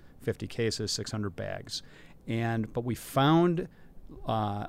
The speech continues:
on an open buying call at one of, at a local independent grocery store,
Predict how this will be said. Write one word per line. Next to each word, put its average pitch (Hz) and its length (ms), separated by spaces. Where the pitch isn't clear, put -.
on 113 140
an 110 200
open 139 260
buying 113 380
call 98 360
at 107 100
one 113 180
of, 95 180
at 107 160
a 101 60
local 107 520
independent 107 460
grocery 101 340
store, 98 480